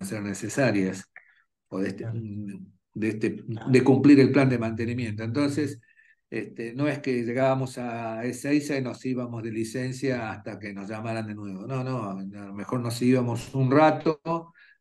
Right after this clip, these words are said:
Speaker 1: a nuestras
Speaker 2: Ujú.
Speaker 1: casas y al otro día teníamos que volver, o a veces a las horas nomás, porque se
Speaker 2: Claro.
Speaker 1: necesitaba la presencia. Pero además, algo que, que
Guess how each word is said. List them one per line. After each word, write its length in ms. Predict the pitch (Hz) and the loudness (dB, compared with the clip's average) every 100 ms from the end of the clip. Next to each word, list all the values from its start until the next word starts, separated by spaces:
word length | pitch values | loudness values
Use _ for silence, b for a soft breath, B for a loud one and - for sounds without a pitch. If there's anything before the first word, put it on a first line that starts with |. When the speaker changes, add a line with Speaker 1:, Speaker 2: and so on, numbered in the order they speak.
| _ | _
Speaker 1:
a 100 | 120 | -8
nuestras 360 | 131 120 147 | -6 -4 -6
Speaker 2:
Ujú. 60 | - | -2
Speaker 1:
casas 680 | 170 170 170 196 190 190 - - _ _ _ _ _ _ _ | 2 2 2 2 2 0 -6 -16 _ _ _ _ _ _ _
y 360 | 131 113 107 | -6 -4 -4
al 180 | 107 110 | -4 -4
otro 220 | 120 120 | -6 -4
día 380 | 120 127 135 123 | 0 2 2 0
teníamos 460 | 123 120 117 113 104 | -4 -6 -6 -8 -4
que 100 | 135 | 0
volver, 720 | 131 139 143 165 170 175 180 | 2 4 4 4 4 4 0
o 460 | 135 135 170 190 190 | -4 -2 0 -2 -4
a 100 | 123 | -8
veces 400 | 120 131 147 - | -8 -6 -6 -8
a 60 | 107 | -10
las 200 | 101 - | -12 -6
horas 600 | 170 156 110 - - _ _ | -2 -2 -2 -8 -18 _ _
nomás, 320 | 107 131 147 | -14 -10 -10
porque 840 | - 98 98 95 95 95 98 98 95 _ | -12 -16 -14 -14 -14 -14 -18 -18 -20 _
se 160 | - 117 | -20 -20
Speaker 2:
Claro. 100 | 107 | -16
Speaker 1:
necesitaba 580 | - 135 120 120 120 | -8 -6 -6 -6 -8
la 120 | 113 107 | -12 -14
presencia. 600 | 107 104 131 101 95 90 - _ _ _ _ _ _ _ _ | -16 -14 -12 -14 -16 -20 -20 _ _ _ _ _ _ _ _
Pero 180 | 147 147 | -4 0
además, 600 | 160 180 208 220 220 b b b _ _ _ _ | 2 4 4 4 0 b b b _ _ _ _
algo 440 | - 165 170 165 139 | -4 0 2 0 -2
que, 540 | 143 135 131 127 120 | -4 -2 -2 -4 -6
que 680 | 123 120 117 113 110 110 104 | -6 -4 -2 -2 -4 -8 -14